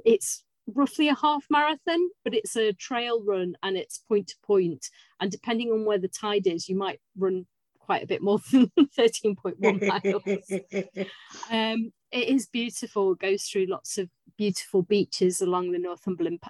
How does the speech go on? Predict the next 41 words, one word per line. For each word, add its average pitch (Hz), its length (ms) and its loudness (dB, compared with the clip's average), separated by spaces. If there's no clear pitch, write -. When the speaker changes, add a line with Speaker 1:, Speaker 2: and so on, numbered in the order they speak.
Speaker 1:
coast 185 520 2
and 180 320 0
little - 280 -6
coastal 175 420 -2
villages. 196 720 4
Um, 208 600 2
I 214 80 -4
think 269 720 6
I 254 100 2
have 247 180 2
a 233 60 -14
place 311 480 4
in 202 100 2
it - 240 -6
this - 280 0
year, 240 420 0
but 220 100 -2
again, 269 320 2
it's 214 220 0
one 233 140 2
of 247 120 2
those 226 300 -2
<laughs> - 20 -8
races 226 460 -4
that 196 160 -4
got - 180 -6
postponed. 214 800 2
Um, 220 300 -4
I 247 80 -2
don't 285 260 2
know 262 100 4
whether, 269 340 0
<laughs> - 800 -12
I 302 80 -2
don't 320 200 0
know 277 80 4
whether 247 240 4
I 214 80 2
could 202 220 -6
do 349 200 4
it. 285 300 6